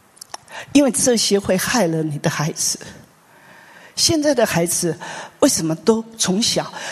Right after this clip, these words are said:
你会发现他们就是会活在很多，几乎下一代哈，几乎每一个，大部分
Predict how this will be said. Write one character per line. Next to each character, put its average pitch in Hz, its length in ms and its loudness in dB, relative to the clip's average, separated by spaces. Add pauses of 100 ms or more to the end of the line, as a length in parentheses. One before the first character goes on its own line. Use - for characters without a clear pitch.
你 214 160 6
会 294 40 2
发 269 200 2
现 262 240 0 (400)
他 302 100 2
们 269 180 0 (120)
就 294 160 0
是 277 160 0
会 262 160 0
活 170 280 0
在 202 240 2 (300)
很 180 300 2
多， 262 260 2 (140)
几 - 240 0
乎 403 180 0 (160)
下 320 320 2
一 285 60 0
代 262 340 2
哈， 175 260 -2 (460)
几 339 220 2
乎 349 80 0
每 202 160 2
一 220 100 -4
个， 202 180 4 (440)
大 302 120 4
部 262 140 -6
分 262 180 2